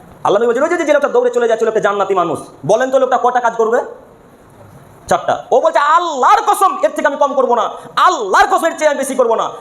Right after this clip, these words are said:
আল্লাহর কসম, এর চেয়ে কম করবো না, আল্লাহর কসম, এর থেকে বেশি করবো না, আল্লাহর কসম, আমি এর থেকে বেশি করবো না, আল্লাহর কসম, আমি এর চেয়ে কম করবো না।" ও তার মানে জোহরের যে ছয় রাকাত এক্সট্রা সুন্নাত আছে, ওই সুন্নাত পড়বে না, বুঝেননি? ও মাগরিবের পরে দুই রাকাত সুন্নাত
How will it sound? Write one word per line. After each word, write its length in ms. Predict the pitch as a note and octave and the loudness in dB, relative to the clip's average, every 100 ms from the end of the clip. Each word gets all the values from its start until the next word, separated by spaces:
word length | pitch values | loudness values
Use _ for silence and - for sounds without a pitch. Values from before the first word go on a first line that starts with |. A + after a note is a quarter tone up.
| - | -4
আল্লাহর 540 | A3+ F4+ D#4+ F3+ A3+ G4 | 2 2 2 0 2 2
কসম, 220 | G4 E4+ | 2 0
এর 140 | E4 D#4 | -2 -2
চেয়ে 160 | D#4 | -2
কম 140 | D4 C4+ | 0 0
করবো 200 | C4+ B3+ | 2 2
না, 80 | A#3+ - - - | 0 -4 -6 2
আল্লাহর 480 | D#4+ C4+ D#3+ E4 F#4+ | 2 2 0 2 2
কসম, 260 | E4+ D#4 | 0 0
এর 80 | C#4+ | 0
থেকে 160 | C#4 A#3+ | 0 -2
বেশি 180 | B3+ A#3 | -2 0
করবো 200 | A#3+ A3+ | 0 2
না, 140 | F#3+ - - - | -2 -4 -10 0
আল্লাহর 520 | D#4+ D4+ F4+ D#4+ G4 | 2 2 0 2 2
কসম, 220 | F4 D#4+ | 2 0
আমি 100 | D4+ | 0
এর 100 | D4 | 0
থেকে 140 | C#4+ B3+ | -2 -2
বেশি 180 | C4 C4 | -2 0
করবো 200 | B3+ B3 | 0 2
না, 140 | A3 - - | 0 -4 -2
আল্লাহর 500 | A#3+ B3+ F3 C#3+ E4 | 0 0 -2 2 2
কসম, 180 | D#4+ C#4 | 2 0
আমি 100 | B3+ | 2
এর 100 | A#3+ | 2
চেয়ে 100 | A#3+ | 0
কম 140 | A#3 A3+ | 0 0
করবো 200 | A3 G3+ | 0 2
না।" 160 | E3+ - - - | 0 -2 -6 2
ও 280 | A#3 C4+ C#4+ B3+ | 4 4 2 2
তার 220 | A#3 C4 | 0 2
মানে 440 | C4+ C4+ D4 D#4 D#4+ - - C3+ | 0 2 2 2 0 -6 -12 0
জোহরের 540 | A3 A#3+ C4 C4 C4 | 4 4 4 2 0
যে 100 | - | -2
ছয় 280 | C4 G#3+ A#3 | -2 0 0
রাকাত 280 | A#3+ A#3+ A3+ | 2 0 0
এক্সট্রা 260 | A#3 A#3 A3 | -2 0 -2
সুন্নাত 400 | - A#3+ A3+ A3 | 0 2 0 0
আছে, 100 | A3 | -2
ওই 60 | |
সুন্নাত 240 | A3 A3 G#3+ | 0 0 2
পড়বে 240 | A#3+ G#3+ | 2 2
না, 80 | D#3 - - - - - - - - - - - - - - - | -2 -8 -16 -20 -20 -20 -20 -20 -20 -20 -20 -20 -20 -20 -10 0
বুঝেননি? 320 | F3+ B3 - - - - - - - - - - | 2 2 -2 -6 -18 -20 -20 -20 -20 -20 -20 -2
ও 240 | E3 A#3 C#4 | 2 4 4
মাগরিবের 500 | B3 C4+ A#3+ D4 D4+ | 2 0 0 -2 0
পরে 220 | D4 D4 | 2 0
দুই 160 | C#4 | 0
রাকাত 220 | C#4+ C#4 C#4+ | 0 0 -2
সুন্নাত 480 | C#4 D4+ F4+ - | 0 0 0 -6